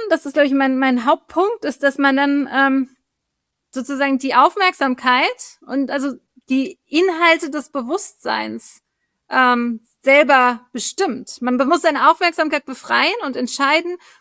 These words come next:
worauf man seine Aufmerksamkeit richten möchte. Weil, wenn wir verstanden haben, dass alles, was wir die ganze Zeit wahrnehmen, dieses innere Modell, diese Landkarte, die wir da drin haben, ähm,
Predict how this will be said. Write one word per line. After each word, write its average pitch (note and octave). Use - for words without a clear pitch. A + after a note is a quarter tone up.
worauf C4+
man D#4+
seine C4
Aufmerksamkeit C4
richten A3+
möchte. G#3+
Weil, C4+
wenn C#4
wir D4
verstanden F4+
haben, B3+
dass B3
alles, E4
was C#4
wir D4
die C#4+
ganze G4
Zeit C4+
wahrnehmen, A#3+
dieses C#4+
innere F4+
Modell, C#4+
diese C4
Landkarte, D#4+
die C4
wir C4
da B3+
drin B3
haben, E4
ähm, B3+